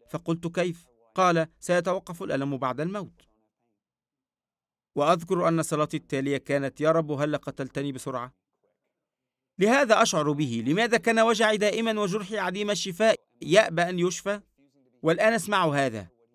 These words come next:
يقول لله: "أتكون لي مثل كاذب؟ أتكون لي مثل مياه غير دائمة؟" قال هذا الكلام لله.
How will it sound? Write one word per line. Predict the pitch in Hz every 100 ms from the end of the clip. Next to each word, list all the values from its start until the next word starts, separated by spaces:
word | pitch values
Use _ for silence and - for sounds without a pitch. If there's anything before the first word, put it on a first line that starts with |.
| -
يقول | 151 160 196 208 185
لله: | 160 151 180 214 165
"أتكون | 170 170 165 254 277 135 107 _ -
لي | 175 233 170
مثل | 165 165 143
كاذب؟ | - 127 123 151 190 190 _ _ 147 _ _ -
أتكون | 147 143 151 - 262 226 185
لي | 214
مثل | 175 160 147 143
مياه | 151 160 151 143
غير | 131 139 135 135
دائمة؟" | 135 135 175 202 - _ _ _
قال | - 214 220 226 214 196
هذا | - 196 220 196 175
الكلام | 175 175 151 175 202 180
لله. | 160 151 143 160 185